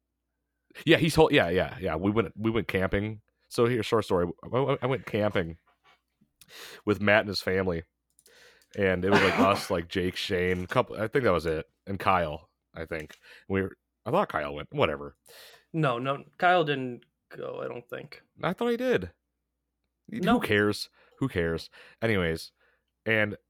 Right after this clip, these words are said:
Speaker 1: it was, like, super late, and I was sitting by the fire, and your brother was just, like, wasted by it.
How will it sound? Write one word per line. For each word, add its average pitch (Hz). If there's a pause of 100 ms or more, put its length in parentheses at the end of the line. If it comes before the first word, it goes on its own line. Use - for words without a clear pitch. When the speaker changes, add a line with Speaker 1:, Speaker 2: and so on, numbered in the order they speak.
Speaker 1:
it 117
was, 127
like, 117
super 113
late, 95
and 90
I 87
was 87
sitting 98
by 95
the 82
fire, 87
and 95
your 87
brother 82
was 87
just, 85
like, 85
wasted 87
by 101
it. 110